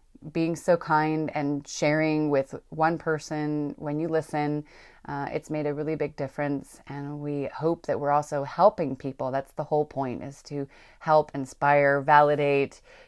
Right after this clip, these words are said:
give you a place to exhale and be real, and, uh, that's what we, we live for. And so hello to all of you, and, um, you know, Graysonville, Maryland, Maryland,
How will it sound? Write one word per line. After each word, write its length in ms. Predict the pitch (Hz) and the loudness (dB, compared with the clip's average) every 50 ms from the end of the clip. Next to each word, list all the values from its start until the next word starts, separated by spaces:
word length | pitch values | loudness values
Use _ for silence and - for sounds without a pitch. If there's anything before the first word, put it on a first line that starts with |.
| _ | _
give 160 | - 170 165 | -4 -2 0
you 80 | 160 160 | 2 2
a 40 | 156 | 2
place 280 | - - 147 143 143 | 2 0 -2 -2 -2
to 100 | - - | -4 -2
exhale 600 | - - 143 - - - 135 147 143 143 143 139 - | 0 0 0 0 -4 -12 -6 -2 0 2 2 2 2
and 200 | - 147 143 135 | 0 -2 -6 -4
be 120 | 135 135 | -4 -4
real, 560 | 139 147 165 185 180 175 170 160 160 160 156 - - | -2 0 2 4 6 6 6 6 4 2 -2 -12 -10
and, 480 | - 151 147 143 147 143 147 151 147 147 | -8 -6 -6 -4 -4 -4 -4 -6 -6 -8
uh, 280 | 143 143 143 143 143 143 143 - | -8 -10 -10 -10 -10 -10 -10 -4
that's 340 | - 151 - - - - - | -4 -4 -4 -4 -10 -14 -10
what 140 | - - - | -10 -10 -10
we, 240 | 143 139 139 139 147 - _ - - | -10 -10 -12 -12 -14 -18 _ -16 -12
we 100 | 160 147 | -10 -8
live 220 | 147 170 190 185 | -6 -6 -6 -6
for. 420 | - - 175 170 165 160 160 - - - | -4 0 2 4 4 4 2 0 -2 -4
And 340 | 151 147 143 143 147 143 - _ - - - - - _ _ | -4 -4 -2 -2 -4 -6 -8 _ -20 -20 -20 -20 -20 _ _
so 600 | - - - - 180 170 170 170 170 165 123 - _ _ _ _ _ _ _ _ _ _ _ _ | -20 -8 2 4 6 8 10 10 8 6 4 0 _ _ _ _ _ _ _ _ _ _ _ _
hello 520 | - 202 190 185 180 180 190 190 185 190 190 | 2 6 10 12 12 12 12 12 8 6 4
to 180 | 180 - 196 - | 2 2 2 2
all 200 | - 135 135 139 | 4 4 4 2
of 100 | 143 143 | 2 2
you, 260 | 147 143 143 147 151 | 0 0 0 0 0
and, 640 | - - - 147 143 139 143 143 143 143 143 143 160 | -2 -4 -2 0 2 2 2 2 0 -2 -2 0 0
um, 540 | 151 139 139 139 139 139 139 139 143 143 143 _ _ _ _ _ _ _ _ _ _ _ _ _ _ _ - - | 2 2 2 2 0 0 -2 -4 -4 -6 -10 _ _ _ _ _ _ _ _ _ _ _ _ _ _ _ -14 -8
you 100 | 175 180 | -4 -2
know, 140 | 165 156 151 | 0 0 -2
Graysonville, 680 | 139 - 175 180 170 165 - 180 170 165 156 151 151 147 | 0 2 4 4 4 4 2 -2 2 2 2 2 2 2
Maryland, 520 | 165 170 180 190 185 180 175 175 175 - | 2 2 4 4 4 4 4 2 2 2
Maryland, 840 | 185 185 185 185 185 185 185 185 180 180 175 175 175 170 165 - | 4 6 8 8 8 8 6 4 4 2 2 2 0 0 -2 -4